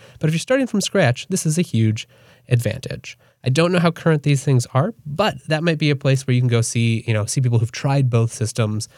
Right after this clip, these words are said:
go figure out, "Hey, which one is for me?" So I'll throw these in the, in the show notes as well, and so people can take a look and make up their minds. I'd love to hear from some of our audience. Maybe people have, uh, experience with both these systems or have made a choice and have their rationale. So now,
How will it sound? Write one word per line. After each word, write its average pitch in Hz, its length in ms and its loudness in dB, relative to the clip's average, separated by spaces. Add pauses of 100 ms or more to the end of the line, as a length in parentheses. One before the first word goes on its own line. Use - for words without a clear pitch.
(340)
go 113 80 2
figure 117 300 -2
out, 104 400 -4 (640)
"Hey, 202 180 -6 (360)
which 117 220 0
one 120 160 0
is 123 80 0
for 151 100 -2
me?" 151 120 2
So 139 140 0
I'll 151 100 0
throw 160 180 -2
these 135 180 0
in 120 80 0
the, 110 260 0
in 117 60 2
the 113 80 0
show 120 140 -2
notes 110 180 -2
as 104 80 -6
well, 104 180 -2
and 101 80 -4
so - 60 -12
people 113 240 -4
can 101 300 -6
take 110 180 0
a 110 60 -2
look 107 160 -2
and 104 200 -6 (200)
make 131 120 0
up 127 80 0
their 123 80 0
minds. 120 220 2
I'd 131 160 0
love 185 120 0
to 214 100 0
hear 151 340 0
from 120 160 0
some 120 140 0
of 110 80 0
our 117 120 0
audience. 131 320 0
Maybe 113 160 0
people 117 220 0
have, 110 500 0 (460)
uh, 117 60 2
experience 113 440 -2
with - 120 -8
both 110 220 0
these 117 120 0
systems 123 320 0
or 120 120 0
have 113 100 0
made 117 180 2
a 110 60 -4
choice 113 360 -4
and 110 220 -6 (100)
have 113 140 -10
their 123 160 2
rationale. 139 460 0 (500)
So - 260 0 (520)
now, 120 560 0